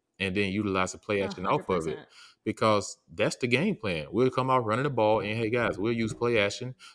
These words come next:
Speaker 1: make them put a safety in the box. So now McCrary,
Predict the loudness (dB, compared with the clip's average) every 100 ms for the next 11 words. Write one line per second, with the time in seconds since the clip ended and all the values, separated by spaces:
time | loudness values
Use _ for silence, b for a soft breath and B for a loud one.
0 | B 0 0 0 0 0 0 0 -2 -4
1 | 0 0 0 -2 -4 -4 -10 -4 -2 -2
2 | -4 -2 2 2 0